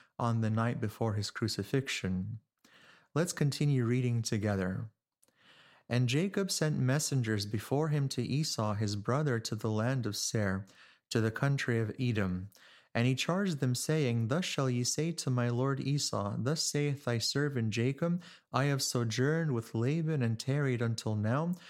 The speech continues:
and there was born to me oxen and asses and sheep and men servants and women servants, and I sent to tell my lord Esau that thy servant might find grace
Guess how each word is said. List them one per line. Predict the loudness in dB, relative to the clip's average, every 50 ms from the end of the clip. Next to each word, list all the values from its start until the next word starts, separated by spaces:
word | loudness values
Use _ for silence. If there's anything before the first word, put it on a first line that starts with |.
| -20 -20 _ -2
and | 0 2 2 4
there | 2 2 2
was | 0 0 0
born | 0 0 2 2 2 2 0
to | 0 0 2
me | 2 2 2
oxen | 0 0 0 0 0 -2 -4 -4 -2 0 2 2
and | 2 2 0 0
asses | 0 0 0 0 0 -2 -2 -2 -2 0
and | 0 0 -2
sheep | -2 -2 -2 0 0 0 -2 -2
and | -2 0 0 2
men | 2 2 0 0
servants | -2 0 0 0 0 0 0 -2 -2 -2 -2
and | 0 2 2
women | 2 2 2 2 0
servants, | 0 -2 -2 -2 -2 0 0 0 -2 -2 -4 -8 -14 -20 -20 -20 -12 _ 0
and | 2 2 2
I | 2 2
sent | 0 0 0 0 0 0
to | 0 -2
tell | -2 0 0 0 2
my | 2 2 2 2 2
lord | 2 2 2 0 0 0
Esau | 0 0 0 0 0 -2 -2 -2 -2 -2 -2
that | -2 -2 -2 0 0
thy | 0 0
servant | 0 -2 0 0 0 0 2 0 -2 -2 0
might | 0 0 0 0 -2
find | -2 -2 0 0 2 2 0 0
grace | 0 0 2 2 0 0 -2 -4 -8